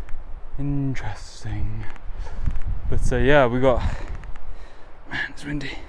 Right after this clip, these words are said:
We got, uh, yeah,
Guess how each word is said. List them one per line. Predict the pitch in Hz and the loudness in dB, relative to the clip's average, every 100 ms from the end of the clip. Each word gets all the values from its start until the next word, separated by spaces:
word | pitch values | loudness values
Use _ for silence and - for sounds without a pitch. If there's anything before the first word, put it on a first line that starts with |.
| - - - - - - - | -12 -14 -14 -14 -14 -16 -8
We | 139 | -2
got, | 131 131 | 2 4
uh, | 131 127 127 123 - - - - - - - - | 6 6 4 0 -8 -16 -18 -16 -16 -14 -12 -6
yeah, | 143 127 120 | -2 -2 -2